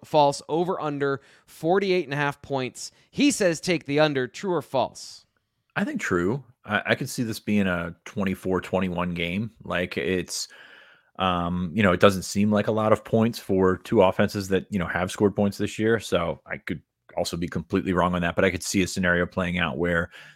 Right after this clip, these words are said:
Speaker 2: these defenses are good enough to get where they need to be to, to get all those points up.
Speaker 1: Yeah, it's, uh,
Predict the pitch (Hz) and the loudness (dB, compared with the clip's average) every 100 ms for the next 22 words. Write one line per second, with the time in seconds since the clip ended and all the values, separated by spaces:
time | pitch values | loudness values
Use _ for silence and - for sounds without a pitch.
0 | - 104 95 - 104 107 92 95 85 - | -2 2 2 4 4 6 4 2 -4 -2
1 | 85 82 82 82 104 87 90 87 85 - | -2 0 -2 -2 0 2 0 -2 -6 -10
2 | - 87 85 82 82 _ _ _ _ - | -2 0 0 -4 -10 _ _ _ _ -2
3 | 95 76 - 90 87 87 85 78 87 85 | -2 -2 -2 0 0 -2 -4 -6 -4 -4
4 | 82 - - 92 87 78 - 82 85 78 | -6 -8 -2 -2 -2 -4 -4 -2 -2 -4
5 | 78 - 76 - - _ _ _ _ _ | -8 -8 -8 -10 -14 _ _ _ _ _
6 | _ - 127 113 - 123 - - 120 110 | _ -8 -4 -4 -6 -10 -10 -8 -4 -4
7 | 101 | -4